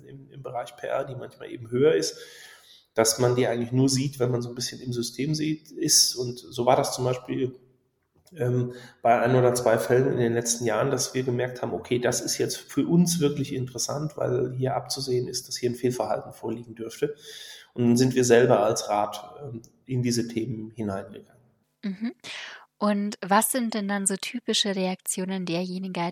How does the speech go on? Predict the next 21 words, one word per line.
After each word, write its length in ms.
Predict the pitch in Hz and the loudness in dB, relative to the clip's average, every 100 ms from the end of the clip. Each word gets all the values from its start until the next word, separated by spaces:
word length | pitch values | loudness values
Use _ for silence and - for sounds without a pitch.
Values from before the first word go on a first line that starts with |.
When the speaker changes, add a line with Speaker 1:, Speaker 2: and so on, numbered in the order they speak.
| - | -6
Speaker 2:
die 560 | 170 170 165 165 165 - | -8 -6 -4 -4 -6 -6
ermahnt 520 | 180 175 165 190 185 | -6 -6 -4 -4 -6
wurden 300 | 156 160 160 160 | -4 -6 -6 -8
oder 220 | 170 165 | -8 -8
die 160 | 165 | -8
gerügt 440 | - 175 170 - - | -10 -10 -10 -12 -8
wurden? 340 | 165 165 165 | -8 -8 -12
Kann 200 | - 180 | -10 -4
man 160 | 190 196 | -4 -4
das 120 | 190 | -6
denn 140 | 196 170 | -6 -6
ausmachen? 480 | 196 - 220 143 | -6 -6 0 2
Speaker 1:
Mhm. 100 | 113 - - - - - - - _ _ _ - - 117 - | 2 -2 -10 -14 -18 -18 -20 -20 _ _ _ -8 -6 -6 0
Das 120 | 113 120 | 2 4
ist 160 | 107 | 4
sehr 160 | 110 107 | 4 4
unterschiedlich. 640 | - 107 107 104 107 - - - | 6 4 2 -2 -4 -6 -8 -4
Das 160 | 110 | -2
ist 120 | 110 | -2
sehr 140 | - 113 | -2 -2
unterschiedlich. 480 | 113 110 113 113 | -2 -4 -6 -8